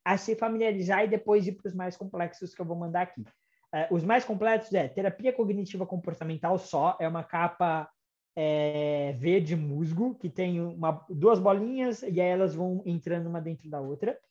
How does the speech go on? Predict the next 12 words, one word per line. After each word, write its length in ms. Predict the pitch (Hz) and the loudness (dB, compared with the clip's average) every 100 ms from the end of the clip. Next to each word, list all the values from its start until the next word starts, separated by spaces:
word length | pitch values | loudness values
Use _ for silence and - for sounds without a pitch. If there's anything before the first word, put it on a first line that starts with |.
| _ _ | _ _
E 40 | 190 | 6
depois 380 | 208 - 220 214 | 6 8 4 6
tem 480 | 214 208 202 202 185 | 4 4 2 0 0
Técnicas 460 | - 262 262 240 226 | 6 6 4 -2 0
da 100 | 214 | 0
Terapia 380 | 208 202 196 208 | 0 -2 -2 -6
Cognitiva 540 | - 190 180 - 190 | -4 -6 -6 -6 -10
Comportamental, 760 | 190 185 190 175 180 165 175 180 | -6 -6 -6 -6 -8 0 2 2
que 120 | - | -2
é 40 | |
um 140 | 180 170 | -4 -2
livro, 380 | 185 175 226 | 0 0 -2